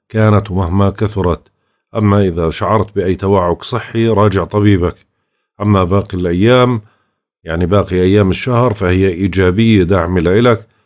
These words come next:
في عندك حظوظ كثيرة على مستوى العمل وعلى مستوى الصحة،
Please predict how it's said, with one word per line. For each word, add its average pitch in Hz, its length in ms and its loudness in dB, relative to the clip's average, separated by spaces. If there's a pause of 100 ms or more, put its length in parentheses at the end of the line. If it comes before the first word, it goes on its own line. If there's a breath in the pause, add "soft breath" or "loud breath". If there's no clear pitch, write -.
(120)
في 98 220 -2
عندك 101 280 2
حظوظ 95 460 -2
كثيرة 113 380 0
على 90 120 0
مستوى 90 420 -4
العمل 107 440 0 (460)
وعلى 101 360 2
مستوى 98 400 -2
الصحة، 95 580 -4